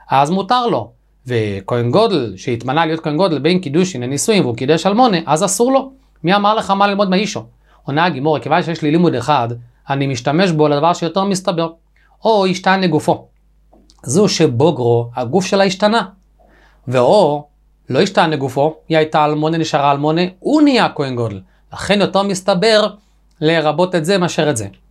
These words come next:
אומרת המשנה, כהן גודל לא יישא אלמונה כמו שכתוב בתורה מפורש.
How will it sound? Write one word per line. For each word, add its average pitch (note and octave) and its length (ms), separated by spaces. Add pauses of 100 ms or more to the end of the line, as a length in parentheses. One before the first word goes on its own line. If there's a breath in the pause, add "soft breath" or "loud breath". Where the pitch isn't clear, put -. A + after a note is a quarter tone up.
(380 soft breath)
אומרת A3 280
המשנה, F#3+ 400
כהן E3 260
גודל G3 360
לא E3 80
יישא F3+ 320
אלמונה F3+ 320
כמו F3+ 160
שכתוב E3 380
בתורה E3+ 240
מפורש. D#3+ 600